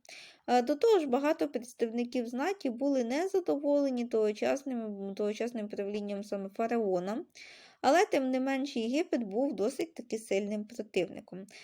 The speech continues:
Кровопро-, кровопролитної битви, е, було не уникнути, і хто здобуде перемогу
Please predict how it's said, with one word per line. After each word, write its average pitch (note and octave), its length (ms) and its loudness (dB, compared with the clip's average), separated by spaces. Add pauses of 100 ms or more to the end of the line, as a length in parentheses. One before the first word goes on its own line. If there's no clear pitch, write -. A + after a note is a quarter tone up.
(140)
Кровопро-, C#4 760 4 (280)
кровопролитної C#4 960 4
битви, A3 760 2 (460)
е, G#3 340 2
було C#4 320 4
не C#4+ 160 4
уникнути, C#4 880 0
і C#4 80 0
хто D4 260 0
здобуде C4 460 0
перемогу B3 720 2